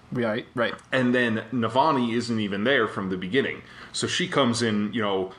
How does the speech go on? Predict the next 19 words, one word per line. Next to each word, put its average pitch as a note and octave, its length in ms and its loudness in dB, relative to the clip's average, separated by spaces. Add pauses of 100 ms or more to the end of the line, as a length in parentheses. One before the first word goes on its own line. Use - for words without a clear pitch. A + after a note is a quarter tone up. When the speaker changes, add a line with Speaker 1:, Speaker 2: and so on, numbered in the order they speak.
(120)
Speaker 2:
closer C3 320 0
to, A2 60 2
like, G2+ 240 -2
what, A2 180 0
fifty, B2+ 300 -2
sixty B2+ 360 -4
percent C#3+ 360 -2
of C3+ 60 -4
the C#3 60 0
way D3 140 2
through C#3+ 180 -4
the C#3+ 80 0
book? E3+ 220 -2 (800)
Speaker 1:
Yeah. D#3 280 6
Speaker 2:
You D#3 60 0
know, - 60 -4
so, C3 420 4
so - 200 2
Speaker 1:
Yeah. A#2+ 140 4